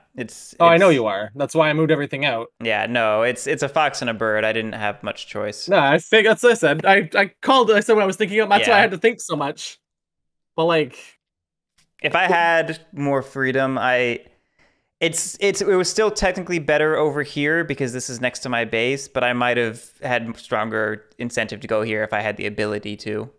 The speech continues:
Speaker 1: you know?
Speaker 2: Yep. No, yeah. Take your two points for killing my bases
Speaker 1: Yep,
Speaker 2: or
Speaker 1: I got my
Speaker 2: forts.
Speaker 1: two points. Uh, I have two sympathetic clearings, so I need to put two mice out. And I get one more officer.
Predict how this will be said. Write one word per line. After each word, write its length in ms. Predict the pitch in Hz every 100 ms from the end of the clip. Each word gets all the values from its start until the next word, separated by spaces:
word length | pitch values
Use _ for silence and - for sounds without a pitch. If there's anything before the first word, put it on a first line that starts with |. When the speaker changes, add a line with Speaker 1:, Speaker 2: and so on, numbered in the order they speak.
| -
Speaker 1:
you 100 | 110
know? 260 | 104 107 - _ _
Speaker 2:
Yep. 120 | 214 - _ _ _ _ _ _ _ _ _ _ _ _ _ _
No, 220 | 147 147 _ -
yeah. 140 | 139 _ _ _ _
Take 140 | 143 147
your 60 |
two 140 | 147 151
points 320 | 147 143 -
for 80 | 147
killing 280 | 147 139 135
my 80 |
bases 480 | 131 127 - 131 131
Speaker 1:
Yep, 200 | 147 127
Speaker 2:
or 80 | 120
Speaker 1:
I 40 |
got 160 | 139 147
my 100 | 147
Speaker 2:
forts. 80 | -
Speaker 1:
two 100 | 147
points. 600 | - 147 143 - - -
Uh, 40 | 120
I 240 | 120 117
have 220 | 120 120 -
two 580 | - 139 135 135 135
sympathetic 380 | 123 131 131 -
clearings, 420 | - 131 127 127
so 180 | - 110
I 80 | 110
need 140 | 113
to 60 | 104
put 600 | - 113 - - - - _ _ _ -
two 240 | - 131
mice 340 | 123 123 123 123
out. 500 | 120 120 - - - _ _ _ _ _ _ _ _ _ _ _ _ _ _ _ _ _ -
And 180 | - 110
I 40 |
get 240 | - -
one 140 | 120 107
more 180 | 110 143
officer. 580 | 135 123 135 127 127